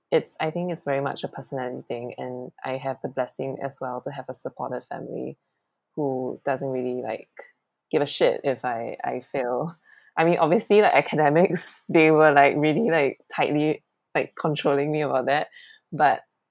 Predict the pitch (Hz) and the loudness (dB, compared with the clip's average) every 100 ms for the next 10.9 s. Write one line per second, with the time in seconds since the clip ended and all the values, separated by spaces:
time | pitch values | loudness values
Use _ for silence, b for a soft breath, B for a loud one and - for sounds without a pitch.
0 | _ - 160 151 151 175 175 175 - 135 | _ -10 -6 -4 -6 -6 -6 -2 0 0
1 | 143 135 135 135 127 123 110 127 123 - | -2 -4 -6 -6 -6 -6 -6 0 0 -2
2 | - - - - _ _ _ _ 131 165 | -12 -12 -12 -14 _ _ _ _ -4 0
3 | 147 147 147 139 143 143 131 - - _ | 2 0 -2 0 0 0 -2 -4 -10 _
4 | _ _ _ _ _ - - _ 139 135 | _ _ _ _ _ -20 -20 _ -8 -6
5 | 135 135 135 143 _ - 160 - 156 143 | -8 -8 -12 -16 _ -4 -4 0 0 0
6 | 156 151 156 - 135 131 190 190 156 147 | -4 -4 -6 -4 -2 -2 -6 -6 -6 -4
7 | 151 143 143 - - 147 - 139 156 - | -2 -2 -4 -8 -2 0 0 -4 -6 -8
8 | - 139 131 143 135 - _ _ _ 156 | -8 -8 -6 -6 -6 -8 _ _ _ -4
9 | 143 151 139 - 143 135 165 143 131 131 | -4 -6 -10 -8 -8 -8 -8 -6 -4 -6
10 | 127 127 117 143 127 123 120 - | -6 -10 -6 -2 -2 -2 -8 -18